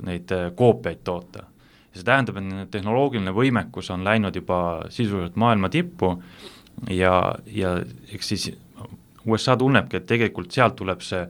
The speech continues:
võib-olla suurem oht kui see, et noh, varem näiteks, et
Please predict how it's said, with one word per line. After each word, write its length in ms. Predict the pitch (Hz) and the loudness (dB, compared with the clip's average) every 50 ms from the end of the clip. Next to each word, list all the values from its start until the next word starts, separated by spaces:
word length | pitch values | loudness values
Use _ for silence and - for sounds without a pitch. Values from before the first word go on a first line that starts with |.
| - - - - _ _ | -10 -20 -20 -20 _ _
võib-olla 280 | - 90 87 90 90 - | -8 -6 -6 -6 -6 -4
suurem 480 | 123 127 139 143 127 107 92 87 87 87 90 - - - - - _ _ - - - | 0 2 4 4 4 4 4 2 0 -2 -4 -6 -12 -20 -20 -20 _ _ -20 -2 0
oht 360 | 110 104 - - - - 87 80 76 - _ _ _ _ _ | 2 2 2 -2 -10 -12 -12 -12 -12 -14 _ _ _ _ _
kui 100 | - - | -12 -8
see, 140 | - - 113 104 92 | 0 2 2 2 2
et 80 | - | -2
noh, 80 | 87 87 | -6 0
varem 300 | 101 110 123 123 104 90 90 | 2 4 4 4 4 2 2
näiteks, 460 | 95 101 98 98 - 80 - - - | 0 0 -2 -4 -10 -14 -14 -14 -14
et 140 | - - - | -14 -14 -18